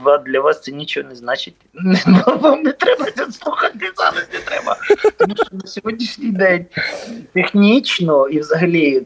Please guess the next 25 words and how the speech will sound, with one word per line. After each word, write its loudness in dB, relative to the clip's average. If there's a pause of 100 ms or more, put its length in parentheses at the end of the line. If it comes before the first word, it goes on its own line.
те-, 2 (300)
те-, -4 (120)
той 2
саунд, 2
з -10
яким -2
зараз 2
робиться -2
музика, 0
телебачення, 0
кіно -2
і -4
все -2
інше, 0
те, 2
до 0
чого 4
ви 0
звикли, 2
навіть 0
не -4
знаючи 0
стандартів 0
якості -2
сучасної. -8